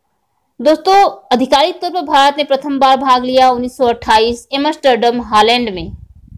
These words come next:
और इसी में भारत ने हॉकी में स्वर्ण पदक प्राप्त किया था। और दोस्तों, ऐसे ही पूछेगा कि भारत ने Olympic में सर्वप्रथम कब भाग लिया था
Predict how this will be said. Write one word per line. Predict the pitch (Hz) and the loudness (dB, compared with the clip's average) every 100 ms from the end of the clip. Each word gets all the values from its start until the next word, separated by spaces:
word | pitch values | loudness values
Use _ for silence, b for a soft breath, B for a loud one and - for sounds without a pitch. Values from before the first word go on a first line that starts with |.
| - _ b b - | -20 _ b b 0
और | 254 269 | 2 2
इसी | 285 285 320 | -2 -8 -6
में | 330 330 330 - | -6 -6 -10 -2
भारत | 254 254 262 | 0 0 -2
ने | 254 | -4
हॉकी | 240 214 233 | -4 -4 -6
में | 226 | -8
स्वर्ण | 226 233 | -4 -4
पदक | 233 180 202 - | -4 -8 -8 -2
प्राप्त | 208 180 _ | -2 -2 _
किया | 185 175 | -4 -4
था। | 233 - - _ _ _ _ - | -6 -8 -8 _ _ _ _ -2
और | 277 | 0
दोस्तों, | 311 311 330 320 - | 0 -2 -2 -4 0
ऐसे | 262 277 381 | -2 0 -2
ही | 392 | -2
पूछेगा | 381 311 330 294 285 | -2 -6 -4 0 0
कि | 285 | 0
भारत | 269 247 262 269 | -2 0 0 -2
ने | 262 | -4
Olympic | 240 233 285 285 | -4 -4 -6 -6
में | 285 | -2
सर्वप्रथम | 311 339 339 349 359 | 0 2 0 -4 -8
कब | 349 285 226 | -2 -2 0
भाग | 254 233 | 0 0
लिया | 240 240 | 0 -2
था | 226 - - | -2 -2 -4